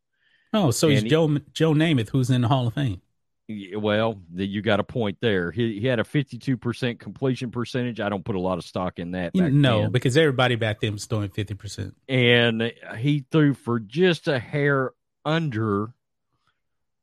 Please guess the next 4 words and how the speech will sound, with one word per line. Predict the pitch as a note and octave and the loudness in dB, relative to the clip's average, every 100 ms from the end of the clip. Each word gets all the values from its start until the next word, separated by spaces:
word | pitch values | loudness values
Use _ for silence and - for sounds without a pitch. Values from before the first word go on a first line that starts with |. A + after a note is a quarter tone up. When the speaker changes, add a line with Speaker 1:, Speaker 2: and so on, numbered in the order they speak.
| _ G2 | _ -2
Speaker 2:
uh, | G2 F#2+ F2+ | 0 0 -2
twenty-six | - B2+ A2 - G#2 - - | -4 -4 -4 -4 -8 -8 -6
thousand | A2+ G2+ F#2+ E2+ E2+ | 2 2 2 -2 -6
yards. | F2 F#2+ F2 E2+ D#2+ - | -4 -2 -2 -6 -14 -18